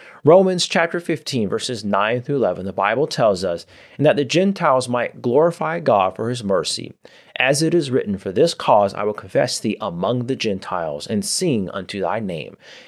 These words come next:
And again he saith, "Rejoice, ye Gentiles, with his people." And again, "Praise the Lord, all ye Gentiles, and laud him,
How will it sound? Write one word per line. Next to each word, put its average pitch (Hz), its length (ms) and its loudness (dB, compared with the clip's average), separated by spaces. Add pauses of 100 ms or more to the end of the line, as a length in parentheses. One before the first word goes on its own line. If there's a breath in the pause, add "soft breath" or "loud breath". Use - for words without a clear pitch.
And 170 140 4
again 170 260 2
he 156 140 -2
saith, 131 340 2
"Rejoice, 143 760 2
ye 113 180 -6
Gentiles, 104 600 -2
with 110 160 -6
his 110 140 -6
people." 131 480 -4 (400 loud breath)
And 160 120 2
again, 160 400 4
"Praise 185 340 -2
the 185 80 -2
Lord, 165 340 4
all 143 360 2
ye 139 220 -6
Gentiles, 104 720 -4
and 95 180 -4
laud 113 300 4
him, 82 320 -12